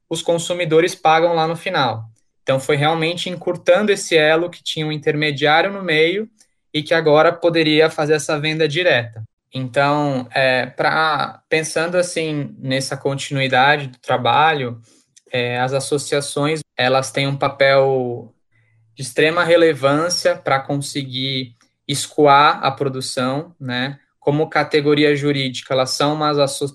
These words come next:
são associações, então elas não têm finalidade lucrativa, mas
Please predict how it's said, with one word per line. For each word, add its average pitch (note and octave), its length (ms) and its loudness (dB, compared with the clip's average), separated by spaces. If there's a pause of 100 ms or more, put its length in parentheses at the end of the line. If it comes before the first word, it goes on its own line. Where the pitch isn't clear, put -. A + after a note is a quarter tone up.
são D#3 200 -2
associações, E3 800 -2
então D3 200 -4
elas C#3+ 180 0
não D#3 240 -2
têm F3+ 160 -4
finalidade C#3 680 -2
lucrativa, D3 840 -6 (760)
mas D3+ 640 -2